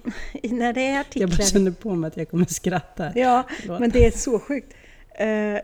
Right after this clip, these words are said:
Speaker 1: när man är med, har varit med i Hus och Hem så finns det alltid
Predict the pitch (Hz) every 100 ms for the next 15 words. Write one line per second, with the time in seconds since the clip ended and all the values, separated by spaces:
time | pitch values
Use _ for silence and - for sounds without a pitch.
0 | - _ _ - - - - 277 277 277
1 | 285 285 285 285 285 302 311 277 - 254
2 | 240 - 220 320 220 233 226 220 - -
3 | 226 - 214